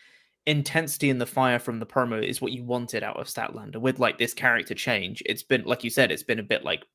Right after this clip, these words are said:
mismatch between what's actually the new character other than a slightly different look.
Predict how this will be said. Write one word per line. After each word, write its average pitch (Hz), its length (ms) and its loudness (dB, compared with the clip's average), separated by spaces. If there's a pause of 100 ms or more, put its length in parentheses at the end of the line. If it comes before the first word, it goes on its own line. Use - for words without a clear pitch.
(140)
mismatch 123 560 0
between 113 360 -4
what's 113 280 -2
actually 113 460 -2
the 120 140 -2
new 139 360 -2 (220)
character 196 400 2
other 165 160 4
than 147 140 2
a 147 40 -4
slightly 156 280 0
different 165 260 -2
look. 208 260 2